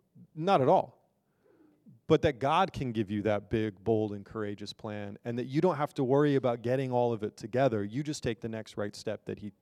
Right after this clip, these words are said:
tells you to take, and you trust that along the way, he will tell you the next right step to take that will get you to his big, bold, and courageous plan for your life, even if it turns out when you get there, it's not at all what you thought it was going to look like.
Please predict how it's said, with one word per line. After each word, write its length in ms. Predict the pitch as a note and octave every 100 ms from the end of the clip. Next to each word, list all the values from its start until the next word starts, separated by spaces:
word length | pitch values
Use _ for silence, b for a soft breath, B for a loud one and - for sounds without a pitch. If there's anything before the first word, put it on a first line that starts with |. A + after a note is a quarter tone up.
| _ -
tells 260 | C3 A2+
you 60 | G2+
to 100 | F#2+
take, 380 | D3 D#3 A#2+ B B B
and 140 | B2+ B2
you 80 | A#2+
trust 380 | - D3 -
that 100 | C3+
along 360 | A#2+ A#2+ B2 A2+
the 80 | G#2+
way, 420 | B2 D#3+ A#2+ A2+ B B
he 220 | - E3
will 140 | G3 D#3+
tell 240 | - E3+
you 200 | F3+ C#3+
the 120 | B2
next 360 | B2 C#3 C3+ -
right 200 | B2+ A#2+
step 320 | - D3 D#3
to 80 | C#3
take 280 | - A2+ -
that 120 | C3
will 140 | C3
get 280 | A2 D3+ F3+
you 280 | B2 A2+ G#2+ B -
to 100 | C#3
his 400 | B2+ C3+ D3 B2+
big, 320 | G#2+ B2 A2+ G2
bold, 260 | A2+ A2+
and 120 | A2
courageous 500 | - A#2 G2+ F#2+ -
plan 300 | - C3 B2+
for 120 | A2+ A2+
your 140 | G#2
life, 300 | C3+ C3 -
even 360 | D#3+ F#3 F#3+ C#3+
if 260 | E3 F#3 D3+
it 140 | C3+
turns 260 | D#3 C#3+ C#3+
out 160 | C3+
when 160 | C3+ B2
you 100 | A#2
get 320 | G#2 D#3 G3
there, 280 | C3 A#2 A2+ b -
it's 180 | C3+ -
not 160 | D3+ C#3
at 80 |
all 240 | C3+ E3 D3
what 160 | C3
you 80 | B2+
thought 300 | A#2+ C#3 C3
it 80 | C3
was 160 | B2 G2+
going 200 | A2 G#2+
to 100 | A#2+
look 260 | F3 F3+
like. 300 | - D#2 _